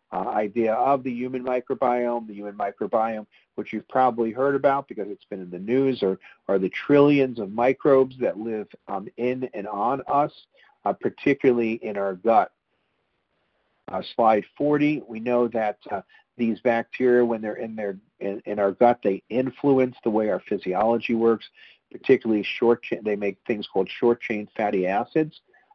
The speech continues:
uh, that can, uh, program, um, our bodies and affect our bodies. Uh, slide forty-one, there's something called, um, propionic acid, which is a short chain, uh,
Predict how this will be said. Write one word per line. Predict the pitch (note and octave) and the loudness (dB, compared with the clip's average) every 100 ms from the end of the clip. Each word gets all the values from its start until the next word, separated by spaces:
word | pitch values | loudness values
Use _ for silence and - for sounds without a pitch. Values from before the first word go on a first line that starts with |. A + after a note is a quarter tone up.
| _ | _
uh, | G2 F#2+ | 0 2
that | G2+ G2 F#2+ | 2 0 -2
can, | - F#2+ G2 B2 | -6 -8 -6 -6
uh, | F#2 F#2 - | -4 -6 0
program, | A2 A2 G#2 G#2 F#2 F#2 _ - _ _ | 2 2 2 -2 -2 -6 _ -20 _ _
um, | - F#2 F#2 G2 | -2 0 0 -2
our | A2 G2+ | 0 4
bodies | A2+ A2 A2 G2 G#2 | 6 4 4 -2 -6
and | F#2+ | -10
affect | - F3 E3 - | 2 2 4 2
our | G2 | 2
bodies. | F#2+ E2 D#2+ - - _ _ _ _ _ _ _ | 2 0 -4 -14 -20 _ _ _ _ _ _ _
Uh, | F#2 F#2 - - | -10 -10 -12 -14
slide | - G#2 G#2+ - | -2 -2 -2 -4
forty-one, | A#2+ A2+ A2 A#2+ C3+ A2 | -4 -2 -2 2 2 2
there's | G2+ A#2 | -4 -6
something | - A#2+ C3+ A2+ | -6 -6 -6 -8
called, | - A#2+ G#2+ G#2 - _ _ _ | 2 4 6 4 0 _ _ _
um, | - G#2 G2 G2+ | 0 0 0 -8
propionic | - C3 B2 A#2+ B2+ D#3+ C#3+ - | -2 -2 0 -2 0 -2 -2 -4
acid, | G2 E2+ - E2+ E2 _ _ _ - | -4 -6 -10 -16 -16 _ _ _ -6
which | G#2+ A#2 | -4 -4
is | G#2 B2+ | -6 -8
a | G#2 G2+ G#2 - | -4 -2 -2 -4
short | - A2+ - | 0 -2 -2
chain, | - G#2 G2 | -6 -4 -6
uh, | F#2 F#2 | -6 -8